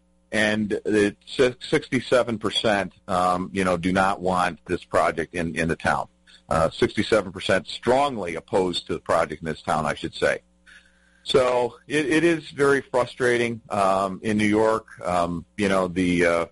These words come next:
um, the developers, you know, ha-, operate very, um, very much with the anticipation that, um, they aren't going to deal with the local community. Um, they do everything they can to avoid dealing with the local community because they just want to get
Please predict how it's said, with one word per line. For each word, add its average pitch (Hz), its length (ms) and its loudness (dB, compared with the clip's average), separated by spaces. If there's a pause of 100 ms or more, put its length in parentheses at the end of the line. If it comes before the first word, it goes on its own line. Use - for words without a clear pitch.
(140)
um, 85 400 -16
the 95 100 2
developers, 113 840 0
you 101 100 -2
know, 98 400 0
ha-, 98 140 -2
operate 98 580 0
very, 110 600 0 (340)
um, 87 680 -2
very 113 360 2
much 107 340 -2
with 104 160 -2
the 95 140 0
anticipation 98 880 -2
that, 85 320 2 (340)
um, 87 380 0
they 107 160 4
aren't 113 220 -4
going 107 200 -2
to 95 80 -6
deal 98 320 2
with 92 240 2
the 87 100 -2
local 92 300 0
community. 104 640 0 (260)
Um, 85 460 -2
they 92 160 2
do 95 180 4
everything 98 320 0
they 90 140 2
can 95 280 -2
to 85 120 2
avoid 104 400 2
dealing 101 320 2
with 98 160 0
the 92 80 0
local 95 300 0
community 95 500 2
because 87 340 -2
they 90 160 4
just 87 200 -2
want 90 180 2
to 85 60 -2
get 78 280 -2